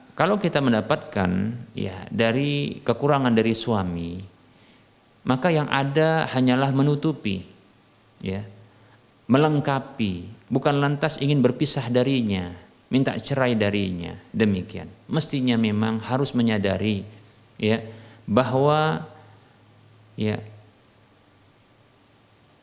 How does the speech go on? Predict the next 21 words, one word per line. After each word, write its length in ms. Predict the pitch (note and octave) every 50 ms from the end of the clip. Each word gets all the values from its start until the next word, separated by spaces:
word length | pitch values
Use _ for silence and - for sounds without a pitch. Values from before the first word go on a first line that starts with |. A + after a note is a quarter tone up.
| _ _ _ _ _ _ _ _ _ _ _ _ - - -
kebersamaan, 1120 | F#3 E3 D3+ C#3+ - - D3 C3 C3 C3+ D3 C#3 - A#2+ A2+ G#2 G2 F#2+ F#2+ G#2+ A#2 B2+ B2+ - - - - - -
ya, 320 | G#2+ G#2+ G#2 G#2+ A2+ - - - - - - - - - - _ _ _ _ _ -
antara 400 | A#2+ C3 B2+ C3+ C3+ B2+ B2 - - B2 C#3+
ayah 240 | D#3 D3+ D3 C#3 B2
dan 240 | A#2+ A#2+ B2 A#2+ -
ibu 480 | - - D#3 A2+ G#2 G2+ F#2+ F#2 G2 - - - - - - _ _ _ _ _ _ - - - _ _ -
di 80 | A#2+
sisi 400 | B2 A#2+ - F#3 D#3 - - C3
seorang 400 | A#2 - - A#2+ B2 B2 A#2+ A#2 A#2+ -
anak, 400 | B2 C3 A#2+ G#2+ G2+ G#2+ A2 G#2+
maka 240 | A2+ B2+ C3 B2+ D3
ini 560 | - - D3 D3+ D3+ D3+ D#3 D#3+ E3 D#3+ C#3
sangat, 640 | A#2+ - - - D#3 D#3 D3+ D3+ D3+ D3+ D#3+ D#3 A#2+ - - - - -
ya, 400 | - G#2+ A2 A2 G#2+ - - - - - - - - - _ _ _ _ _ _ _ -
berpengaruh 1040 | G2 A2 C3+ C#3 - - C#3+ C#3 C3+ B2+ A#2+ D3 D#3+ E3+ D#3+ - - - - - -
untuk 320 | - C#3 D3 C#3+ C#3+ C3
menghadirkan 560 | B2+ A2+ A2+ A#2+ B2 C#3+ D3 D3 - C3 B2
kebahagiaan 560 | - - B2+ A#2 A2 A2 A2+ A2+ C3 C3 B2+ A2+
bagi 240 | A2 A2 A#2 B2
seorang 480 | - - B2 G#2 A2 A2+ A#2+ B2 C3 -
anak, 320 | - G#2 G#2 F#2+ F2+ -